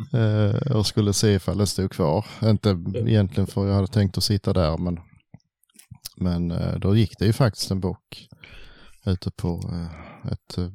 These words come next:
ett nytt hygge där som man ser därifrån. Så då smidde jag ju en plan där, lite kvickt och lätt, att då, då sätter jag mig här imorgon. Och det gjorde jag. Men, eh, bocken, eh,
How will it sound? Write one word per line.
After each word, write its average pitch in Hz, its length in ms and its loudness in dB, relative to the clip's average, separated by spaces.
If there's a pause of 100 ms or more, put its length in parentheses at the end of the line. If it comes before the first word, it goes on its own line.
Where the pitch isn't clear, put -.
ett 90 140 -2
nytt 90 340 0
hygge 98 300 -2 (160)
där 87 180 -4 (120)
som 85 160 -6
man 87 100 -4
ser 90 260 0
därifrån. 87 420 -4 (1300)
Så - 240 -2
då 92 160 0
smidde 139 360 2
jag 82 180 4
ju 123 120 4
en 151 100 0
plan 123 300 2
där, 104 160 0 (180)
lite - 260 -6
kvickt - 320 -4
och 90 60 -2
lätt, - 240 -4
att - 140 -8
då, 110 260 -2
då 123 120 -2
sätter - 320 -4
jag 98 80 0
mig 120 100 2
här 98 180 2
imorgon. 98 300 -2 (1400)
Och 101 60 0
det 104 60 2
gjorde 127 200 0
jag. - 300 -10
Men, 101 360 -2
eh, 107 220 -2
bocken, 101 500 -2
eh, 110 300 0